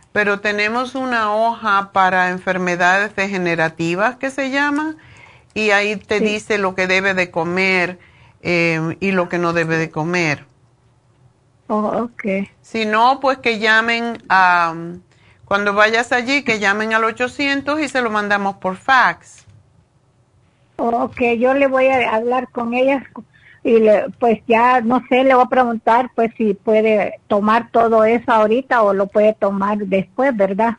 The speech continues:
Speaker 1: Ya, por supuesto. Pues muchas
Speaker 2: Sí.
Speaker 1: gracias por llamarnos, espero que esté
Speaker 2: Ok,
Speaker 1: bien
Speaker 2: pues.
Speaker 1: y pues suerte, espero que, que va a estar bien porque ya la, la operaron.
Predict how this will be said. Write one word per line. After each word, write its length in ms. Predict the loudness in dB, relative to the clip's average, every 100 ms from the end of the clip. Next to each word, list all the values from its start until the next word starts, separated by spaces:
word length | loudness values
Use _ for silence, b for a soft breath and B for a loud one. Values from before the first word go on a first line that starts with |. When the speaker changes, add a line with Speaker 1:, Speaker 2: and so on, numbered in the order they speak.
| _
Speaker 1:
Ya, 480 | -6 0 2 0 -4 _ _ b b b b b -6
por 180 | -4 -4
supuesto. 840 | -6 -8 -2 0 0 -4 -10 -10 _ b b b b b -6
Pues 180 | -6 -4
muchas 380 | -6 -2 0
Speaker 2:
Sí. 40 | 2
Speaker 1:
gracias 440 | 4 2 2 -2
por 180 | -2 -2
llamarnos, 640 | -2 0 2 2 0 -4
espero 600 | -6 -4 0 2 2 0 -2
que 140 | -4
esté 260 | -4 -2 -2
Speaker 2:
Ok, 60 |
Speaker 1:
bien 320 | 0 0 0 0
Speaker 2:
pues. 140 | -4 -8 -20 _ b b b _ -8
Speaker 1:
y 440 | -4 -2 -2 -2 -4 -6 -12 -6
pues 440 | 0 0 -2 -12 _ _
suerte, 840 | _ -2 2 2 2 -4 -4 -2 -4
espero 500 | -2 0 2 0 -2
que, 300 | -2 -2 -4
que 140 | -4
va 80 | -2
a 40 |
estar 240 | -2 -2 -2
bien 360 | -2 -4 -4
porque 340 | -6 -8 -6 -2
ya 180 | 0 2
la, 380 | 2 2 -2 -4
la 400 | -2 -2 -4 -8
operaron. 720 | -8 -4 -2 -2 -2 -6